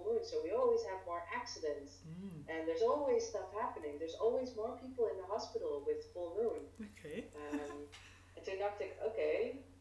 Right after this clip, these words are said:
Speaker 1: dus misschien hebben ze helemaal niet door dat, dat, hè, eh, dat, dat, dat we eigenlijk, eh, heel erg beïn-, of ja, dat we gewoon cycli hebben van de maan waar we ook
Speaker 2: Ja.
Speaker 1: in kunnen leven."
Speaker 2: Ja.
Speaker 1: Maar ei-, maar ze weten het wel, want op de volle maan, en dat was gewoon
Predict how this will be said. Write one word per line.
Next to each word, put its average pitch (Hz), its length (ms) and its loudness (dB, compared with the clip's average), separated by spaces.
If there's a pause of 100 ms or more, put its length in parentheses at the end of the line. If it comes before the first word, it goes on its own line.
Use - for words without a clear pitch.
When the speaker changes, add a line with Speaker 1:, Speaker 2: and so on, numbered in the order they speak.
(320)
Speaker 1:
dus 185 240 -6
misschien 196 400 -2
hebben 190 180 -2
ze 196 80 -6
helemaal 190 260 0
niet 165 100 -8
door 165 500 2
dat, 160 180 -2 (260)
dat, 160 320 -2 (160)
hè, 170 220 -2
eh, 156 320 -2
dat, 160 300 -4
dat, 160 160 -2 (160)
dat 156 180 -2
we 165 60 -4
eigenlijk, 180 680 2 (120)
eh, 147 80 -2 (140)
heel 170 180 2
erg 170 160 -4
beïn-, - 400 -2
of - 100 -16
ja, 139 180 -2
dat 151 200 -2
we 156 300 2
gewoon 156 160 0
cycli 175 340 -4
hebben 156 200 2
van 151 120 -8
de 147 60 -6
maan 185 280 -2
waar 147 120 -2
we 151 60 0
ook 156 80 0
Speaker 2:
Ja. 233 140 -4
Speaker 1:
in - 60 -12
kunnen 143 220 -8
leven." 139 580 -6
Speaker 2:
Ja. 170 260 -16 (560)
Speaker 1:
Maar - 200 -4
ei-, - 380 2
maar 208 100 2
ze - 100 -4
weten 254 280 2
het 226 100 -2
wel, 277 240 2
want 269 160 0
op - 100 -10
de 202 120 0
volle 233 260 6
maan, - 260 -2
en - 220 -10
dat - 80 -16
was 208 180 -2
gewoon 196 360 0